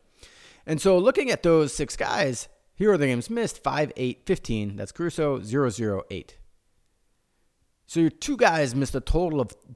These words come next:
two best guys on the team, undisputed best guys on the team, missed a total of thirteen games. That's really low. And, and that total overall of thirty-six games out of your top six guys, an average of six games per guy for your top six guys,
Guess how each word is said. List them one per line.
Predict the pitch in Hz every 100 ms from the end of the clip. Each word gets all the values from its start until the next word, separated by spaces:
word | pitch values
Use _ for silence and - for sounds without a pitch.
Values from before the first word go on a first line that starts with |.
| -
two | 247
best | 165 123 135 -
guys | 87 78 73 -
on |
the | 95
team, | - 85 82 -
undisputed | 214 233 214 - 143 104
best | 90 -
guys | 65 - -
on | 120
the | 101
team, | 95 80 82 _
missed | 123 123 123
a |
total | - 127 120 107
of | 87 -
thirteen | 143 - 139 127
games. | 98 78 - - _ _ _ _ _ _ _ - - -
That's | 165 151
really | 147 226 254 175
low. | 113 90 - - _ -
And, | 135 127
and | 139
that | 143 123
total | - 180 180 165 -
overall | 147 127 117 165 170 110 98 - - - _ _ _ _
of | - 107 -
thirty-six | 165 170 143 - - -
games | 110 87 80 -
out | - 107
of | 98
your | 98
top | - 123 -
six | - - -
guys, | - 123 139 -
an | 98
average | 101 110 95
of | 92
six | - 110
games | - 104 101
per | - 107
guy | 104
for | -
your | 98
top | 107 -
six | 110
guys, | - 117 127